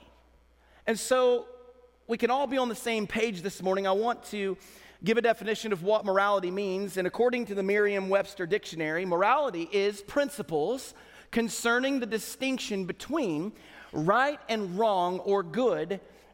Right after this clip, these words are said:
and bad behavior. So what is good and bad behavior?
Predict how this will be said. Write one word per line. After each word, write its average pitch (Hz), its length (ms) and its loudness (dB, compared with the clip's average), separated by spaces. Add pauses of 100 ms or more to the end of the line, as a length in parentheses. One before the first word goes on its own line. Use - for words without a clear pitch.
and 185 280 0
bad 156 500 0 (880)
behavior. 156 580 0 (840)
So - 160 -2
what 240 320 4
is 196 400 0 (160)
good 202 180 2
and 190 140 -2
bad 165 240 2
behavior? 160 580 -4